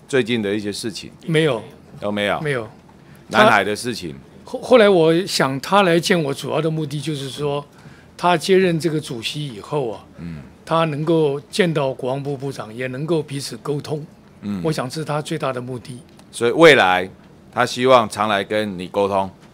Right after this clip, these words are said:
Speaker 2: 他并没有这么说，
Speaker 1: 跟国防部长。
Speaker 2: 但是我觉得他非常友善。
Speaker 1: 嗯，好，部长，我再请教一下哦，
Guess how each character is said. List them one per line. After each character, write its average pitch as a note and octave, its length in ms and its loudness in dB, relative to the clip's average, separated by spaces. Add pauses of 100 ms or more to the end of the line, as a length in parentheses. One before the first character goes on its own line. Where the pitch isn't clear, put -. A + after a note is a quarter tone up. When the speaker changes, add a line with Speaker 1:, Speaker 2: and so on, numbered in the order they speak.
(720)
Speaker 2:
他 A3 160 0
并 A3 160 4
没 A3 80 8
有 F#3+ 40 6
这 G3+ 120 2
么 F#3 100 2
说， - 0 -
Speaker 1:
跟 F3 100 0
国 F#3 200 4
防 - 20 -2
部 - 80 -18
长。 - 80 -20
Speaker 2:
但 F#3+ 160 2
是 F3 80 2
我 D3+ 140 0
觉 E3 120 -4
得 E3+ 120 0
他 E3+ 120 0
非 E3 160 -2
常 D3+ 160 -4
友 G2+ 220 -8
善。 A#2+ 320 -6 (220)
Speaker 1:
嗯， F#2+ 260 -6 (640)
好， F#2 300 0 (560)
部 D3 80 2
长， B2 160 8
我 A2+ 40 2
再 D3+ 80 6
请 A2 220 -2
教 A#2+ 180 4
一 G2+ 60 2
下 A2 240 0
哦， D2 180 -6